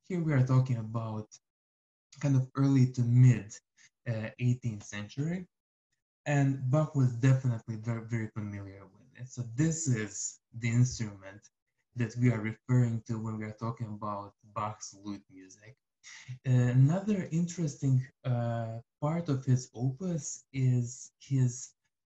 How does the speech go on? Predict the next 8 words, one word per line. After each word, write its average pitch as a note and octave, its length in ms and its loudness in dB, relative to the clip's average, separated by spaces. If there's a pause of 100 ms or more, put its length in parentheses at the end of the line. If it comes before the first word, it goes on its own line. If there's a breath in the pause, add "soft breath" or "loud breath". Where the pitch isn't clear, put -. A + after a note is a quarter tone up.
(120)
uh, B2+ 300 2
opus D3+ 460 -4 (100)
one D#3 240 0 (100)
thousand C#3+ 480 -4
and A#2+ 180 -6
six - 580 -8 (180)
A, B2 380 -4 (720)
uh, B2 260 2